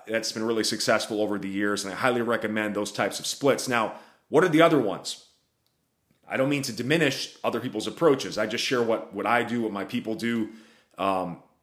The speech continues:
a common one is, like, a body part per day. So, like, you know, maybe you're doing biceps today, triceps the next day, quads,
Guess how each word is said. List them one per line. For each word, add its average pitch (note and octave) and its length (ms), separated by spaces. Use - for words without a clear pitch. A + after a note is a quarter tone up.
a - 40
common D3 440
one B2+ 320
is, A2+ 720
like, G#2+ 220
a A2+ 40
body A#2+ 320
part A2+ 360
per A2 120
day. G2 360
So, G#2+ 240
like, G#2 200
you A#2 60
know, G#2 100
maybe G#2 200
you're G#2+ 80
doing G#2 220
biceps A2 560
today, B2 600
triceps A2+ 600
the A2 80
next A2 340
day, G#2 560
quads, A2+ 800